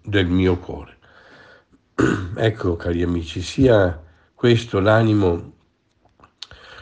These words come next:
con cui accogliamo gli inviti odierni di Gesù. L'osservarli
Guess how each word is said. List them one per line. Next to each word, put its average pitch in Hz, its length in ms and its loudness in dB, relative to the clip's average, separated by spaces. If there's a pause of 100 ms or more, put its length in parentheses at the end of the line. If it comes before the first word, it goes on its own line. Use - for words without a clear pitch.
(140)
con 117 180 0
cui 135 260 4
accogliamo 113 680 2
gli 104 140 0
inviti 104 480 0
odierni 92 840 0
di 92 180 -8
Gesù. 80 440 -8 (2750)
L'osservarli 98 1040 0